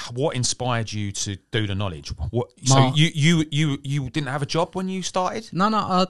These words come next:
Speaker 2: I had a job.
Speaker 1: Yeah.
Speaker 2: The reason, the reason for it, so quickly going back,
Speaker 1: Yeah,
Speaker 2: I
Speaker 1: yeah.
Speaker 2: done the graphics thing, got
Speaker 1: Yeah.
Speaker 2: bored.
Speaker 1: Yeah.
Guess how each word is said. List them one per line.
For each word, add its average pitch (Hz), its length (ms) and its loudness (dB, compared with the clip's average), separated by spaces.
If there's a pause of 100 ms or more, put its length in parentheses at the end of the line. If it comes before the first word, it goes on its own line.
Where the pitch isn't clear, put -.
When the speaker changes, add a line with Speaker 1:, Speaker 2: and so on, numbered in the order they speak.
(120)
Speaker 2:
I 170 180 2
had 185 160 0
a 151 40 -2
job. 143 420 0
Speaker 1:
Yeah. 120 220 2 (100)
Speaker 2:
The 147 140 4
reason, 175 640 2 (640)
the 135 60 0
reason 165 280 2
for 131 320 0
it, - 80 0
so 143 240 4 (460)
quickly - 220 6
going 160 220 2
back, 135 380 -2
Speaker 1:
Yeah, 127 180 6
Speaker 2:
I 110 60 8
Speaker 1:
yeah. 110 80 4
Speaker 2:
done 165 140 4
the 147 60 2
graphics 143 420 0
thing, 131 260 4
got 131 160 2
Speaker 1:
Yeah. 113 100 4
Speaker 2:
bored. 120 400 2
Speaker 1:
Yeah. 117 180 2